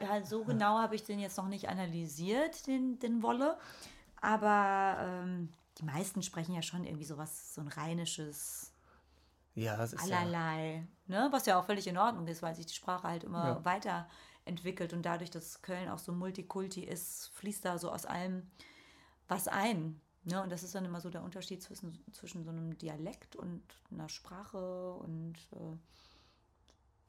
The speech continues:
Speaker 1: aber ich finde es immer ganz schön, wenn, wenn Leute von irgendwo herkommen und so ein bisschen was noch so aus ihrem Heimatdialekt mitbringen.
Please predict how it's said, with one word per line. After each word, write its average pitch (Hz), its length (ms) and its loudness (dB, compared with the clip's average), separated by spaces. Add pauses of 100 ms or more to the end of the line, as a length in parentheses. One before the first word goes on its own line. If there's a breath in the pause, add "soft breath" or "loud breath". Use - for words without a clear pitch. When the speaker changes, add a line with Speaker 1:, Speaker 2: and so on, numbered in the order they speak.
Speaker 1:
aber 170 160 -4
ich 190 80 -2
finde 247 160 4
es - 80 0
immer 202 140 6
ganz 185 220 6
schön, 208 260 6
wenn, 180 260 2
wenn 175 100 2
Leute 175 300 2
von - 240 -6
irgendwo 190 360 0
herkommen 175 400 0
und 165 120 -2
so - 200 -8
ein 175 40 -2
bisschen 180 320 -2
was 175 300 -2 (340 loud breath)
noch 175 120 -2
so 180 160 0
aus 165 160 0
ihrem 175 300 -4
Heimatdialekt 175 760 0
mitbringen. 165 520 -2